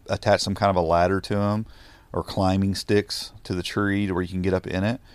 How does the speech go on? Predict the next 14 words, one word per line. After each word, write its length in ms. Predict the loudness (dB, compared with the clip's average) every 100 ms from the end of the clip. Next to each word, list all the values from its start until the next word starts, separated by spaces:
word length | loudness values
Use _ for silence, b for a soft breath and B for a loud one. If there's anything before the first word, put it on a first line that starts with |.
| b b b b 4
Um, 380 | 8 8 6
then 160 | 4 6
there 100 | 8
are 140 | 6
the 120 | 6 6
ladder 340 | 8 8 8
stands. 580 | 2 0 2 2 2 0
These 140 | 0
have 120 | 2
the 80 | 2
ladder 300 | 6 6 4
built 280 | 2 4 4
onto 420 | 4 4 4 0 -2
them, 440 | -2 -2 -4 -6